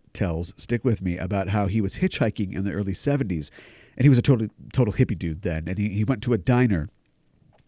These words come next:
He was at the counter, and there were a bunch of biker dudes in the diner, and he thought, "Oh, yeah, they're, they're gonna mess with me <laughs> for sure." And sure enough, the biker guys came over to start messing with him,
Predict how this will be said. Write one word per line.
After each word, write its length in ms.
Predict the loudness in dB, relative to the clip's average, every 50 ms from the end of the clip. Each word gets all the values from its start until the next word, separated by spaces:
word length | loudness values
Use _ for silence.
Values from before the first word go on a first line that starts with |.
| _ -4
He 40 |
was 80 | -4 -4
at 80 | -2 -4
the 80 | -4
counter, 400 | 2 4 4 6 6 4 2 -2 -6 -10 -14 -6 -2
and 80 | 0
there 80 | 2 2
were 60 | 2
a 40 | 4
bunch 180 | 4 4 4
of 180 | 4 2 2 2
biker 340 | 2 2 2 2 0 -2 0
dudes 380 | 2 0 0 0 -2 -6 -12 -16 -18 -20 -16 -8 -6
in 120 | -4 -4
the 60 | -4
diner, 400 | -4 -4 -4 -2 -2 -2 -4 -4
and 140 | -6 -6 -6
he 60 | -6 -6
thought, 320 | -6 -6 -4 -4 -6 -8 _ _ _ _ _ _ _ _ _ _ 2
"Oh, 160 | 4 4 4
yeah, 260 | 4 4 2 0 0
they're, 180 | 0 0 0 0
they're 180 | 0 0 0
gonna 180 | 0 0 0 0
mess 200 | -2 -2 -4 -6
with 140 | -8 -4 0
me 200 | 0 0 0 0
<laughs> 40 | -4
for 160 | -6 -4 -4
sure." 400 | -2 4 4 4 4 4 0 -6 _ -20 -20 -20 -20 -20 -20 -20 -8 0
And 140 | 0 2 2
sure 180 | 4 4 4 6
enough, 220 | 8 6 6 6
the 80 | 6 6
biker 260 | 6 6 6 6 6
guys 240 | 6 6 4 4 4
came 220 | 4 4 6 8
over 220 | 8 6 6 4
to 80 | 2 2
start 200 | 2 2 0 2
messing 320 | 4 4 4 4 4 2
with 160 | 2 2 0 2
him, 200 | 0 -2 -2